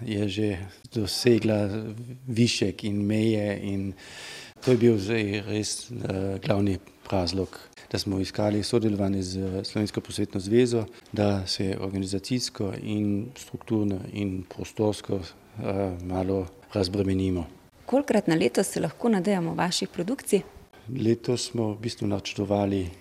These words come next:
Speaker 1: dve novi predstavi, rad ali so tri, tako da Ebin Granta, potem Besede in zdaj v decembru pa še re-, eh, kabaret Realisti. Tako da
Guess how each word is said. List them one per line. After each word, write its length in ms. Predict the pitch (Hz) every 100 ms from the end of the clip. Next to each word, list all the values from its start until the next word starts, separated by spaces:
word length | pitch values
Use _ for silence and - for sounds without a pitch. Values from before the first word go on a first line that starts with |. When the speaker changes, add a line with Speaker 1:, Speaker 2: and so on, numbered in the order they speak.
| -
Speaker 1:
dve 340 | - 101 107 120
novi 320 | 113 104 127
predstavi, 500 | - 131 131 123 120 104
rad 240 | 95 92 -
ali 220 | 92 92
so 180 | 90 -
tri, 460 | - - 120 160 156 - -
tako 180 | 113 101
da 340 | 98 92 87 - _ -
Ebin 220 | 123 104 98
Granta, 500 | 101 104 107 117 110
potem 560 | - 95 101 98 95 92 - -
Besede 720 | 104 101 - 117 113 117 113 - - -
in 440 | 110 110 107 110 120
zdaj 340 | 101 101 101 98 - - -
v 80 | 120
decembru 480 | 104 - 110 107 104
pa 160 | 101
še 280 | - 107 98 - 110
re-, 120 | 98 110
eh, 180 | 98
kabaret 680 | 92 101 98 98 104 120 110
Realisti. 540 | 95 92 123 - 147 123 - -
Tako 160 | - 120
da 140 | 113